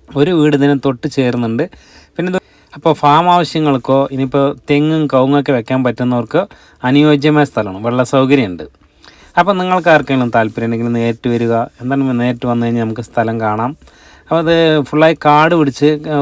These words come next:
ഒരു മാ-, അതായത് ഫുള്ളായി കാടായതുകൊണ്ട് ഇപ്പോൾ ഒരു സൈഡ് ഇവിടെ ഇറങ്ങണ വഴിയുണ്ട്, ഇനി ഒരു സൈഡ്, രണ്ട് സൈഡ് വഴിയുണ്ട്. ഒരേ റോഡ് രണ്ട് സൈഡ്, രണ്ട് സൈഡ് വഴിയുള്ള ഈ സ്ഥലം, എന്നാൽ തൊട്ടൊരു വീടൊക്കെ ഉണ്ട്. ഏഹ്, ഏഹ്, വരുന്ന വഴിയിൽ നിറയെ വീടുകളുണ്ട്. ഇതിനോട് ചേർന്നിട്ടൊരു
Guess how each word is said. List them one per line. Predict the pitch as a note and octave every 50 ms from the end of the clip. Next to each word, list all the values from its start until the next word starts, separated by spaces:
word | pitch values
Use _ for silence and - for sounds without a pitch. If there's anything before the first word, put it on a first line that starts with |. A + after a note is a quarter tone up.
| C#3+ D3
ഒരു | D3 D3
മാ-, | D3 D3 C#3+ D3 D3 D3+ C#3
അതായത് | C3 C3+ C#3 D#3 F#3
ഫുള്ളായി | F3 - F3+ F#3 G3 F#3 - -
കാടായതുകൊണ്ട് | D3 C#3 C#3+ D3 D3+ C#3+ C#3 C3+ C#3 C#3 C3+
ഇപ്പോൾ | B2 C#3 C3+
ഒരു | C#3+ D3 D3+
സൈഡ് | - D#3+ D3+ C#3+
ഇവിടെ | C#3 C#3 C#3+ C#3
ഇറങ്ങണ | C3 B2+ B2+ B2+ B2+
വഴിയുണ്ട്, | B2 A#2+ A2+ A2 A2 G#2+ G#2 B2+ - - - - - - - - - -
ഇനി | G3+ A3
ഒരു | G3 F3 D#3+
സൈഡ്, | - - D#3 C#3
രണ്ട് | C3+ B2 C3+ D3 E3 F#3 F#3
സൈഡ് | - E3 D3+ C#3+
വഴിയുണ്ട്. | C3+ B2 G#2+ G#2 G#2 G2 F#2 F2+ E2+ - - - - - - -
ഒരേ | E3+ E3+ F#3 F#3+
റോഡ് | F3+ E3+ D#3 D#3 D#3+ D3
രണ്ട് | D3 C#3+ D3+ D#3 D3
സൈഡ്, | - - A2+ G2+ - - - - - - - - - - - - -
രണ്ട് | C#3+ D3+ E3+ F#3 F#3
സൈഡ് | - - D#3 D3+
വഴിയുള്ള | D#3+ C#3+ C3+ C3+ C#3 C#3 C3 C3 C3
ഈ | B2+ C3+
സ്ഥലം, | C#3 - - A2 G2+ G2+ F#2+ - - -
എന്നാൽ | B2+ B2+ A#2+ A#2 -
തൊട്ടൊരു | B2+ A#2+ - - C3+ B2 A#2+
വീടൊക്കെ | A2+ A2 A2 A2 A2+ G#2+ - -
ഉണ്ട്. | G#2+ G#2 G#2+ D3+
ഏഹ്, | A3+ - _ - - - - - - - - D#3 D#3 D3+ D3+ D3+ D3 D3 D#3 - E3+ E3+ E3
ഏഹ്, | D#3 D3+ D3 D3+ F3 F3 A#3 F3+
വരുന്ന | D#3 D#3+ D#3+ E3+ F3+
വഴിയിൽ | F#3 F3+ F3+ F#3 G3+
നിറയെ | G3 F3+ F3 F3
വീടുകളുണ്ട്. | D#3+ D#3 C#3+ C#3+ C3+ C3 D3 F#3
ഇതിനോട് | A3 F#3+ D#3 D3+ D#3+ F3+ E3+
ചേർന്നിട്ടൊരു | - - E3 F3 F3+ G3 G3 F#3 F#3 E3+ D#3 D#3 D3+